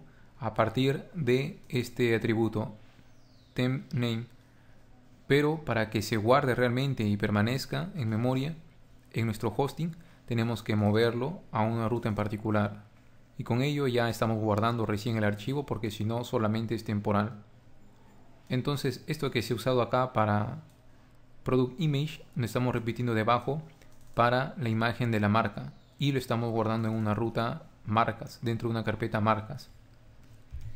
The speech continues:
Este código lo voy a dejar en la descripción del video para que puedan luego revisarlo.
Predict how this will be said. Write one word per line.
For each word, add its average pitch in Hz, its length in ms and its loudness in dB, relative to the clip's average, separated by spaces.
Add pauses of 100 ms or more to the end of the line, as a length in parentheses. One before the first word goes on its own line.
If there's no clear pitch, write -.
(260)
Este - 300 -2
código 143 400 2
lo 139 100 4
voy 113 140 4
a 110 80 4
dejar 127 500 2
en 113 140 0
la 110 80 2
descripción 113 380 -2
del 113 100 -2
video 123 340 2
para 113 240 0
que 131 240 -2 (240)
puedan 117 320 2
luego 110 240 4
revisarlo. 104 540 0